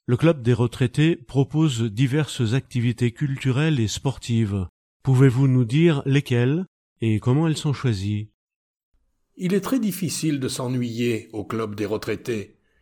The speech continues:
Speaker 2: Il y a tous les jours une, voire deux activités. Jeux de cartes, gymnastique, pétanque, tennis de table, aquagym, marche.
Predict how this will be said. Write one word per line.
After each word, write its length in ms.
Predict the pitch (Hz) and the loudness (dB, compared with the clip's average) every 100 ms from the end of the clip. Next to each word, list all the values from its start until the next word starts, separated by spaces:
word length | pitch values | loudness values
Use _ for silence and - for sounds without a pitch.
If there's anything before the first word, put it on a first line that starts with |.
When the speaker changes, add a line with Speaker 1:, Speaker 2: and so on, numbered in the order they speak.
| _ _ | _ _
Speaker 2:
Il 140 | 160 190 | -4 2
y 80 | |
a 80 | 180 | 2
tous 180 | 147 254 | 2 2
les 160 | 240 196 | 4 4
jours 520 | 202 254 - - - | 4 4 4 -2 -4
une, 320 | 202 220 143 | 2 4 2
voire 560 | 95 107 143 156 117 113 | -2 -2 2 2 2 0
deux 260 | 202 226 | 0 0
activités. 840 | 180 180 143 123 113 - 107 92 _ _ _ _ | 0 -2 -6 -6 -8 -8 -10 -10 _ _ _ _
Jeux 240 | - 113 151 | -6 -2 0
de 100 | 175 | 0
cartes, 460 | 180 123 87 - 107 | -4 -6 -8 -16 -14
gymnastique, 840 | 95 113 147 185 180 127 104 - | -8 -4 -2 -2 -4 -8 -8 -4
pétanque, 680 | 226 240 202 117 98 - - _ _ - | -4 -2 0 -2 -2 -14 -20 _ _ -8
tennis 340 | 127 127 135 143 | -4 0 0 2
de 100 | 208 | 2
table, 540 | 208 127 107 95 - - | 2 -4 -4 -8 -14 -6
aquagym, 800 | 147 190 185 143 135 120 107 - _ - | -4 -2 -4 -2 -2 -4 -6 -12 _ -8
marche. 560 | 156 190 131 - - | -2 0 -2 -6 -12